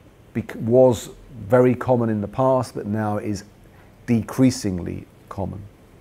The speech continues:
Now, the, one of the problems we have with vocal cord palsy is knowing how frequently it actually really happens, because the only way you're going to know is if after the thyroid surgery you perform a laryngoscopy. In other words, the patient's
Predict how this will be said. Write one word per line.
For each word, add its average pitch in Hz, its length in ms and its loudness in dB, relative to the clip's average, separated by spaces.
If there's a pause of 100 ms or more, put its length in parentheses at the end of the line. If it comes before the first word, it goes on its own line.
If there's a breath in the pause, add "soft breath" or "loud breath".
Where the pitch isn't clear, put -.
(760 loud breath)
Now, 143 340 6 (160)
the, 135 160 -8
one 170 220 6
of 143 60 2
the - 40 -2
problems 143 260 6
we 107 60 2
have 107 120 2
with 101 100 -2
vocal 104 260 2
cord 156 260 2
palsy 98 320 -8
is 107 220 -8 (220 soft breath)
knowing 123 400 0
how 120 240 -4
frequently 113 560 -6
it - 80 -10
actually 107 420 -8
really 107 380 0
happens, - 600 -8
because 110 340 -6
the 113 200 -2
only 160 160 4
way 117 200 4
you're 104 120 2
going 107 220 0
to 92 100 -6
know 107 380 -4 (520 loud breath)
is 101 120 -8
if 101 180 -6
after 127 320 -4
the 104 100 -6
thyroid 101 380 -4
surgery 107 480 -4 (1500 soft breath)
you 101 100 -6
perform 104 460 -4
a 98 80 -10
laryngoscopy. 101 680 -2
In 95 80 -4
other 101 120 -4
words, 98 220 -2
the - 60 -12
patient's - 720 -4